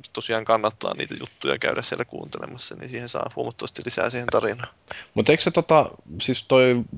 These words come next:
Speaker 2: vaikeustaso, tossahan kai vähän toisarvoinen juttu, mitä mä oon ymmärtänyt, niin tossa Walking Deadissä pystyy aika paljon vaikuttamaan siihen tarinan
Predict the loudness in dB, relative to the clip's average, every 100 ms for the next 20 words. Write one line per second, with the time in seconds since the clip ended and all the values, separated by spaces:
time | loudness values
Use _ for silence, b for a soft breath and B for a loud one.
0 | -12 0 6 6 6 2 2 0 0 -2
1 | -2 -2 0 4 4 4 2 4 4 2
2 | 0 4 4 4 2 2 0 0 -2 -2
3 | 0 4 4 4 2 2 0 0 0 0
4 | 2 2 0 0 -4 -8 -10 -6 2 4
5 | 4 2 4 4 0 -2 -2 2 4 6
6 | 4 2 4 4 4 4 2 -4 -2 0
7 | 0 0 0 0 2 2 4 2 -2